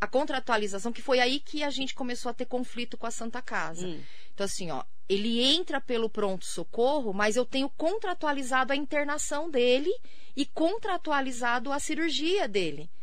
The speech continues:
Speaker 1: Porque ele falava assim, "Por que que vocês não tratam o pronto-socorro da Santa Casa como uma upa?"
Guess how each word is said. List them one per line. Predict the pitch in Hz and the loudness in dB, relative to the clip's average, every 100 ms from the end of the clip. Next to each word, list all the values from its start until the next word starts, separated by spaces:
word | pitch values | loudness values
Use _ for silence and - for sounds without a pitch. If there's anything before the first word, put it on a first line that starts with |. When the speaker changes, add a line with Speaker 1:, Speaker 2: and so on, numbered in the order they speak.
| - - - - - | -4 -4 -4 -4 -4
Speaker 1:
Porque | 240 294 | -2 -2
ele | 277 | -2
falava | 294 269 254 | 0 0 0
assim, | - | -2
"Por | 220 - 392 | -2 0 0
que | 480 | -2
que | - | -4
vocês | 440 392 330 311 | -4 -2 0 -2
não | 262 285 | 0 -2
tratam | 277 277 302 311 269 | 2 4 4 2 -2
o | |
pronto-socorro | 269 262 254 - 233 - 233 233 | -2 -2 -2 -2 -4 -2 -2 -2
da | 214 | -2
Santa | 220 220 208 | -2 -2 -4
Casa | - 269 311 | 0 0 0
como | - 311 302 | -2 -2 0
uma | 294 285 | 0 2
upa?" | 269 262 - 175 | 2 2 0 -2